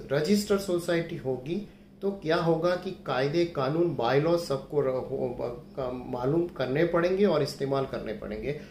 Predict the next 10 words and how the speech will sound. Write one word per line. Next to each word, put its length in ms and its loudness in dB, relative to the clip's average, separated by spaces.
और 140 0
सबसे 340 -2
best 440 0
bylaws 440 -2
है 300 -6
Maharashtra 440 -4
Cooperative 680 -6
Housing 340 -8
Society 520 -14
bylaws। 580 -16